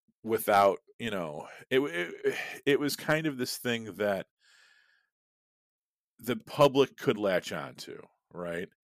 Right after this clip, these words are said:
It didn't talk about abductions. It didn't talk about creatures. It didn't talk about other planets, right?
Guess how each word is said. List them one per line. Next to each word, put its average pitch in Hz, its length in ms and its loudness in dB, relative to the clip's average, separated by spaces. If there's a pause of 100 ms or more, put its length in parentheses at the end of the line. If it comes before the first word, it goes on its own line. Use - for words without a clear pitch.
(580)
It - 100 -20
didn't 143 280 2
talk 165 260 4
about 175 180 4
abductions. 107 720 0
It 87 80 -14
didn't 110 220 -10
talk 123 240 -2
about 123 200 2
creatures. 90 840 -6
It 82 80 -18
didn't 95 180 -12
talk 107 220 -2
about 104 160 -4
other 92 120 -4
planets, - 720 -14
right? 80 300 -6